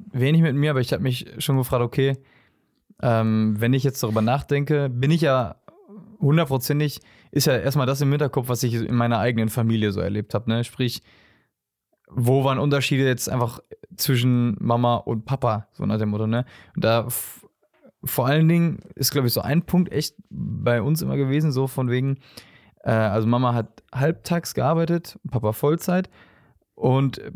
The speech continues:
Papa war, ist und war viel mehr engagiert in so, äh, weiß ich nicht, früher Schützenverein, Vorstand, Feuerwehr,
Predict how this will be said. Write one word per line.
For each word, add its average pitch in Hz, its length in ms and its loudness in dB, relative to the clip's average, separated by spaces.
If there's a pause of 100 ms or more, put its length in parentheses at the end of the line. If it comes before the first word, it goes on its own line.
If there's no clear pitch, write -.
Papa 135 320 2
war, 123 240 0
ist 143 400 -2
und 117 180 0
war 127 400 2 (160)
viel 147 300 0
mehr 135 240 2
engagiert 127 420 2
in 117 160 2
so, 113 580 2
äh, - 40 -4
weiß 104 520 -2
ich 107 40 -2
nicht, 101 260 -4
früher 117 340 0
Schützenverein, 113 520 -4
Vorstand, 117 420 -2
Feuerwehr, 113 720 0